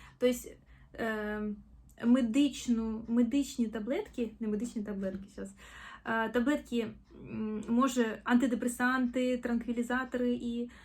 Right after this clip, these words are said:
е, ці інгібітори, е, інгібітори обратного захвату, які проходять, тобто, е, це як антидепрес-, антидепресанти, вони,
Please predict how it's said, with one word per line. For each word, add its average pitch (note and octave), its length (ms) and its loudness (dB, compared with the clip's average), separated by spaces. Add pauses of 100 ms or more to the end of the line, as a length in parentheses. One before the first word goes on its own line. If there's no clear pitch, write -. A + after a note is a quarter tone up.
(260)
е, A3 140 -6
ці A3+ 200 -10
інгібітори, A3+ 1080 -2 (880)
е, A3+ 380 -8 (680)
інгібітори A#3+ 580 2
обратного G#3+ 420 -4
захвату, D4+ 440 -2
які B3+ 200 -4
проходять, A#3+ 460 -4
тобто, G#3+ 560 -8
е, - 160 -12 (220)
це - 180 -8
як G#3+ 160 -6
антидепрес-, G#3+ 500 -4
антидепресанти, G#3+ 880 -2 (880)
вони, A#3+ 440 2